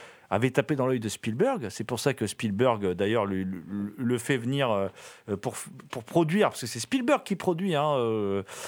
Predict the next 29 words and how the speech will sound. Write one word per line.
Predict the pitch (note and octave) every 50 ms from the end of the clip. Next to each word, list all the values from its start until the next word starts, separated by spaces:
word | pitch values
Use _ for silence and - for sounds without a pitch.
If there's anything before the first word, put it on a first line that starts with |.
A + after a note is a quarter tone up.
| - - - -
euh, | A2 A#2 A2+
ce | - - C#3 A#2
Fievel | - C#3+ B2+ B2 C3 D3+ C#3+ C3
et | A#2+
le | A#2 A#2+
Nouveau | B2 A#2+ A#2 C3 C#3
Monde. | F3 A#3 D4 B3 B3+ - - - - - - - -
Et, | B2+ B2+ C3+ C#3 C#3+ - D#3+ D#3 D#3
et, | D3+ C#3
euh, | B2+ A2+
Fievel, | A2 - - D3+ C#3+ C#3 D3+ A3+ C4 C4 A#3+ F#3+ C#3+ C3+
c'est, | C3 - - - G3+ A3 A#3 A3+
euh, | F#3+ D#3 C3+ C3 C3
le | C3 C3+ C#3+
nom, | C#3+ D#3 F3+ G#3 A3+ A3+
alors, | G3 D#3 C#3
je | - -
crois, | - E3+ E3+
du | D#3 C#3 C3
grand-père | A#2+ A2+ - A#2 C#3+ D3+ D3 - F#3 F#3 G3+ F#3 D#3
de | C#3 C3
Spielberg, | - - - C#3 B2+ B2+ C3+ D#3 E3+ F3 F3 E3 C#3
euh, | C3+ B2+
qui | A#2 -
était | B2 - - C3
venu | A#2 A#2+ C#3 D3
aux | D3 C3+
États-Unis. | A#2+ C3 A#2+ - C3 A#2+ A2 A#2+ B2+ C3 C#3 D3 D3+ D#3 D#3 D#3 D#3
Euh, | D3 B2 A#2+ A#2 A2+